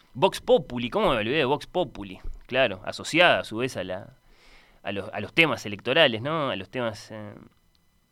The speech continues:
eh, políticos, sí, sí, sí. Vox Populi, sí. Per se, Quorum, también, sí, sí. Bueno, buenos aportes, ¿eh?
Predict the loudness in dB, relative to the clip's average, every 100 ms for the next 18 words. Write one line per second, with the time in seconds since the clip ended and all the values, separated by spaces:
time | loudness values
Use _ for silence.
0 | _ -12 -10 -10 -10 -12 -16 _ _ -12
1 | -2 0 0 -2 -8 -10 -10 -6 -6 -6
2 | -8 -6 -8 -8 -10 -6 -6 -6 -6 -6
3 | -6 -16 -10 -8 -4 -4 0 4 6 4
4 | _ _ _ _ _ _ _ _ 0 6
5 | 8 6 2 -4 -10 _ _ _ _ _
6 | _ _ _ _ _ _ -16 -8 0 0
7 | 0 -4 -12 -8 -8 -8 -10 -10 _ _
8 | _ _ _ -6 0 2 2 0 -6 -8
9 | -12 -10 -10